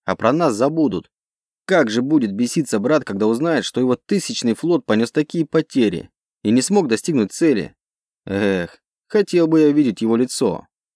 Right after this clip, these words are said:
«Не уходи от темы», вздохнула она, закатив глаза. «Окей», кивнул я. «В общем, тогда уже большая часть флота Греев снова рассредоточится по линии соприкосновения.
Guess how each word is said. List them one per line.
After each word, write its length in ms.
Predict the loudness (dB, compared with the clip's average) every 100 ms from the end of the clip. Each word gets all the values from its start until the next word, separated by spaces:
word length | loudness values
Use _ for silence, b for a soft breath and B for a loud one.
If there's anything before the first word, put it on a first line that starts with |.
| _ _ -8
«Не 140 | -4
уходи 380 | -4 -2 -2 0
от 180 | -2 -2
темы», 460 | -2 -2 -2 -8 _ _ _ -14
вздохнула 480 | -6 -6 -4 -2 -2
она, 180 | -2 -2
закатив 400 | -4 -6 -6 -6
глаза. 540 | -2 -4 -4 -10 -12 _ _ _ _ _ -4
«Окей», 760 | -2 -2 0 2 2 0 -4 _ -8
кивнул 400 | -6 -2 0 0
я. 360 | -2 -4 -10 _ _ -4
«В 140 | 0
общем, 420 | 0 0 -2 -4 _ _ -4
тогда 320 | -2 0 2
уже 200 | 2 0
большая 400 | 0 0 0 -4
часть 280 | -2 -2 -2
флота 320 | -2 0 -2
Греев 400 | 0 2 2 0
снова 340 | -2 0 2
рассредоточится 800 | 0 0 -2 -2 -2 -4 -4 -8 -2
по 100 | 2
линии 280 | 2 2
соприкосновения. 960 | -2 -6 -6 -4 -2 2 2 0 -4